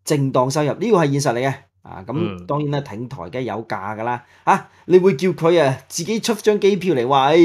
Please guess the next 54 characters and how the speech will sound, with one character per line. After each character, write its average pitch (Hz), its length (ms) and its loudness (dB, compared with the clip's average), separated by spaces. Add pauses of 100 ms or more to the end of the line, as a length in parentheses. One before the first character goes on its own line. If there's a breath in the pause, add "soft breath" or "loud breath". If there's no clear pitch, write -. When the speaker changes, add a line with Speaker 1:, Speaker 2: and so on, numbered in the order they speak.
(100)
Speaker 1:
我 160 120 2
為 160 100 4
咗 180 120 -2
普 143 200 -6
世 - 120 -2
價 120 300 0
值。」 120 120 -2
Speaker 2:
冇 107 60 2
傻 101 80 0
啦。 123 1000 4
Speaker 1:
睬 120 460 0
你 139 140 4
都 160 100 -2
生 143 240 -2
芒 139 220 -2
果 117 240 -4
啊， 143 100 -6
<laughs> - 60 -14
唔 156 60 -8
係 113 180 -8
講 113 280 -10
笑 120 320 -6
啊。 92 80 -12 (280)
嗱， 113 160 -12
咁 202 160 0
黃 147 160 2
正 165 200 -2
賢 139 220 -2
亦 160 40 -2
都 208 240 -8
話 170 160 0
呢， 185 200 -6 (320)
同 156 140 -4
樣 240 180 2
道 190 220 0
理， 175 400 0 (120)
蓬 151 220 -6
佩 175 100 0 (120)
奧 180 400 2 (320)
去 165 80 -2
台 139 220 -8
灣 170 260 0
透 139 340 0
過 127 300 -2
佢 123 180 -6
嘅 131 180 -4
公 151 220 -2
關 143 240 0
公 143 180 -4
司、 143 180 -6 (680)
基 170 240 2
金 160 240 -2
會， 131 800 0 (240)
係， 127 500 -2